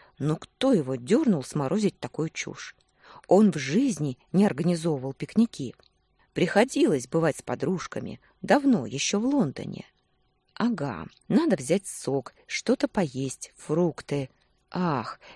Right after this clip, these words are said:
ещё ведь надо на чём-то сидеть. Денис огляделся, стянул с дивана клетчатый плед. Тем временем Евгения наблюдала за ним с широко раскрытыми глазами. "Я не думала, что ты пригласишь меня на такое мероприятие".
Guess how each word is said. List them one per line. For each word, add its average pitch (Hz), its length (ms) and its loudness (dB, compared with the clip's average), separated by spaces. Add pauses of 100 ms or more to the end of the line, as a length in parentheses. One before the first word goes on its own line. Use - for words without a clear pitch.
ещё 139 360 -2
ведь 202 160 0
надо 170 220 0
на 165 100 0
чём-то 190 300 -2
сидеть. 185 720 -6 (400)
Денис 143 360 -4
огляделся, 143 840 -4 (340)
стянул 175 460 2
с - 80 -16
дивана 156 400 -2
клетчатый 143 560 -6
плед. - 400 -14 (440)
Тем 226 220 8
временем 330 500 2
Евгения 226 580 0
наблюдала 151 520 0
за 139 160 -4
ним 160 220 -2
с - 20 -14
широко - 480 -2
раскрытыми 139 540 -6
глазами. 135 600 -8 (680)
"Я 165 340 -2
не 196 160 2
думала, 247 600 2 (180)
что - 240 -2
ты 196 120 0
пригласишь 165 600 0
меня 202 200 6
на 170 120 0
такое 175 320 0
мероприятие". 170 880 -2